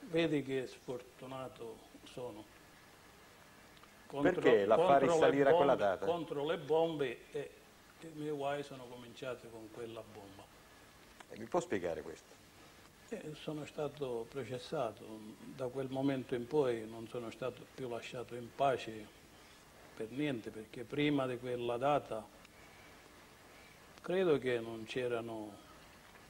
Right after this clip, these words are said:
Speaker 1: nei miei riguardi presupposti di mafia, di capomafia, di, di tutte queste cose che sono venuto,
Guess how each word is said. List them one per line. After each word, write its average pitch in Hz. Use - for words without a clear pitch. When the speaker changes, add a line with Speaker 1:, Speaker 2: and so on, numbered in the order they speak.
Speaker 1:
nei 123
miei 123
riguardi 117
presupposti 113
di 107
mafia, 123
di 110
capomafia, 120
di, 113
di 104
tutte 110
queste 104
cose 120
che 110
sono 120
venuto, 117